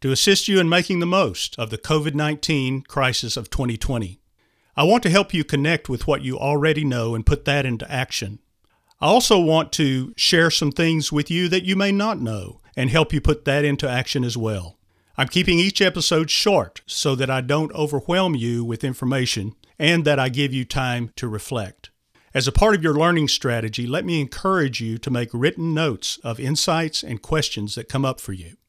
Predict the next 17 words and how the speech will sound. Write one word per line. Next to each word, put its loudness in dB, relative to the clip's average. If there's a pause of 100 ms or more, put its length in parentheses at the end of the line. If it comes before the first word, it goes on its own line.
(1000)
On -8
today's -2
podcast, -2
I -4
want -6
to -10
talk -4
to -10
you -4
about -8
physical -6
self-care -6 (480)
during -2
the -8
covid -2
nineteen -4
crisis. -8